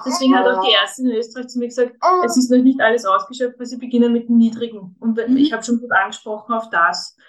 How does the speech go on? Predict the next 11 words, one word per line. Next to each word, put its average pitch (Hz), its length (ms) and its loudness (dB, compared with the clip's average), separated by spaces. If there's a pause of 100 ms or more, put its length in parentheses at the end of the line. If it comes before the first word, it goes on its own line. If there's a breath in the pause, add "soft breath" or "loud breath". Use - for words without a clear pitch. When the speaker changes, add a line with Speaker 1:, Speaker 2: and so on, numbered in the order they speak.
(220 soft breath)
Speaker 2:
Mhm. 285 180 -2 (100)
Speaker 1:
ähm, 196 440 -6 (580)
dann 214 140 -2
gehen 185 200 0
sie, 190 360 -4
wenn 208 200 0
es 214 120 -4
nicht 220 240 6
ist, - 280 -10 (140)
noch 226 240 0
höher. 196 380 4